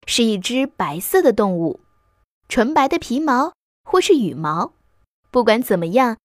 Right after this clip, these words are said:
它是白色的。它有，呃，这么高，或者这么高，对，就这么高，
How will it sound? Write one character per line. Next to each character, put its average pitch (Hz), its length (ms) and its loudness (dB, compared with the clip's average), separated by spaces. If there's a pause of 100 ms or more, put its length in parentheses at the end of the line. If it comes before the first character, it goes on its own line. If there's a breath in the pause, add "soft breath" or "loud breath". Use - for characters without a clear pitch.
(180)
它 240 160 2
是 247 160 -2
白 170 240 -4
色 311 320 0
的。 131 220 -6 (800)
它 - 160 0
有， 247 500 2 (320)
呃， 247 140 0
这 494 340 2
么 294 80 0
高， 170 360 -8 (260)
或 262 460 0
者 214 540 -2 (220)
这 - 240 4
么 247 120 -4
高， - 300 -6 (580)
对， 370 200 4 (380)
就 440 240 8
这 226 140 2
么 180 120 0
高， 185 260 0